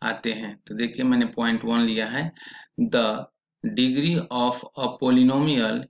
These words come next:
in more than one variable is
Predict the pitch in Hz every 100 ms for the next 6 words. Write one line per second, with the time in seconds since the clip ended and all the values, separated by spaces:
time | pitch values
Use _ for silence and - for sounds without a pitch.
0 | _ _ _ _ _ - 143 127 117 -
1 | - 123 127 143 165 147 120 120 110 110
2 | 127 - _ _ - 113 120 135 160 160
3 | 117 120 117 117 107 113 113 98 - _
4 | _ _ _ 151 143 139 139